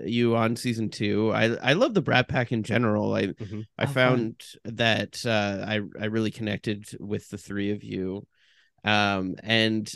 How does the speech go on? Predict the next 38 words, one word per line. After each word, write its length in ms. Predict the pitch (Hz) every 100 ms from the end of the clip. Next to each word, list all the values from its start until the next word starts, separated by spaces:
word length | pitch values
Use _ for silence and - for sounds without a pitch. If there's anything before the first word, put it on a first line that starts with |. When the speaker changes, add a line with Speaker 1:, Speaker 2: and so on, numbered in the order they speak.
| -
Speaker 1:
I, 220 | 120 87 - 78 - _
and 200 | 120 131
always 760 | - 131 185 190 156 135 113 - -
my 260 | 120 120
favorite 440 | 117 - 123 123 -
kind 180 | 120 117
of 260 | 107 -
goes 380 | - 110 110 107
to 440 | - 117 107 107 104 _ _ _ _ 107
who's, 720 | 123 117 110 107 101 - - -
um, 560 | - 107 101 101 101 -
winning 380 | 104 113 113
the 60 | 110
comedy 400 | 110 117 135 117
challenges, 640 | 95 104 101 95 107 120
which 380 | 113 120 120 -
you 280 | 113 117 113
Speaker 2:
Yeah. 120 | 110
Speaker 1:
won 260 | 110 110 117
Snatch 400 | - 110 110 -
Game, 280 | 110 113 117 - - -
and 200 | 494 440
you 240 | 247 156 -
did 260 | 135 -
a 40 | 143
Speaker 2:
Hey. 60 |
Speaker 1:
great 320 | 110 113 147 -
job 260 | 139 131
in 80 | 123
the 80 | 107
reading 320 | 107 139 104
challenge 480 | - 101 90 95 107
that 180 | 101 98
episode 480 | 98 110 - 101
too. 280 | - 139 117 143
Speaker 2:
<laughs> 60 | 208 277 294
Yeah. 280 | - 180 127
Speaker 3:
<laughs> 60 | -